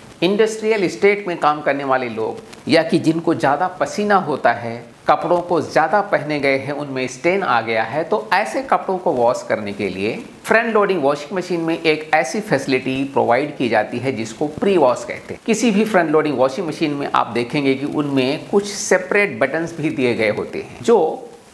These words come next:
प्री वॉश selection के लिए होते हैं या कि प्री वॉश selection के लिए कुछ separate program भी बनाए गए होते हैं। और वहीं अगर आपके कपड़े white color के होते हैं और वे प्योर cotton होते हैं,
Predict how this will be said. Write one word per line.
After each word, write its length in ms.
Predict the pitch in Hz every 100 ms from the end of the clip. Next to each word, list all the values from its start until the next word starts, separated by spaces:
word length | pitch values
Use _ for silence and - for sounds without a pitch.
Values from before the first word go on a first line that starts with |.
| -
प्री 180 | 277
वॉश 280 | 262 190 190
selection 480 | 190 170 147 - 165
के 140 | 160
लिए 160 | 139 135
होते 340 | 131 143 139
हैं 440 | 165 151 214 - - -
या 160 | 156 220
कि 180 | 220
प्री 220 | 220 180 175
वॉश 240 | 160 160
selection 460 | 156 143 143 147 135
के 120 | 131
लिए 160 | 131
कुछ 260 | 135 - 196
separate 520 | - 208 208 220 220
program 480 | 214 175 143 180 214
भी 100 | 190
बनाए 280 | 147 127 123
गए 140 | 107
होते 200 | 101 113
हैं। 80 | - -
और 200 | 151 147
वहीं 540 | 110 139 226 247 147 -
अगर 280 | 147 185 254 -
आपके 360 | 175 165 -
कपड़े 560 | 143 143 - 127 123 151
white 500 | 120 113 147 208 -
color 200 | 156 151
के 160 | 139 127
होते 340 | 120 110 113
हैं 400 | 101 131 175 -
और 280 | 143 143 143
वे 200 | 139 170
प्योर 400 | - - 208 214
cotton 440 | 214 180 175 185
होते 300 | 160 120 95
हैं, 280 | - - -